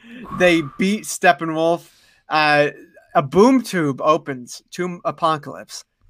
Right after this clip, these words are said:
and the Justice League see Darkseid. They send back Steppenwolf's decapitated head, winning the day. Darkseid teases his invasion on Earth. Was this a good tease to the future?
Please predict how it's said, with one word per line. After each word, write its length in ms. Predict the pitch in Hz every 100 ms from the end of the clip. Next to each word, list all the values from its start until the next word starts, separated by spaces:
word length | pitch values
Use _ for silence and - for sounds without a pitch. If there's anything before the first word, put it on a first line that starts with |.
| _ _ _
and 120 | 143
the 80 | 143
Justice 480 | 143 - - 165 143
League 220 | 156 135
see 260 | - - 160
Darkseid. 680 | 139 127 127 - 117 80 - - 147
They 140 | 147
send 480 | 147 185 196 190 - _ -
back 280 | 160 151 151
Steppenwolf's 760 | - 175 160 160 143 143 -
decapitated 840 | 156 139 147 165 160 151 147 135
head, 280 | 127 151 143
winning 380 | 131 135 156 165
the 100 | 147
day. 400 | - 143 135 175 _ _ - - _
Darkseid 920 | 175 180 - - - 185 165 156 151
teases 600 | - 202 214 196 160 135 - _ _
his 220 | - 160
invasion 600 | 151 143 147 156 139 127 123
on 280 | - 131
Earth. 440 | 127 104 87 - - _ _ _ _ _ _ _ _ _ _ _ _ -
Was 340 | 143 185 165
this 200 | 160 165
a 60 | 165
good 300 | 151 143 -
tease 400 | - 123 123 -
to 160 | - 135
the 100 | -
future? 580 | - 131 - - 98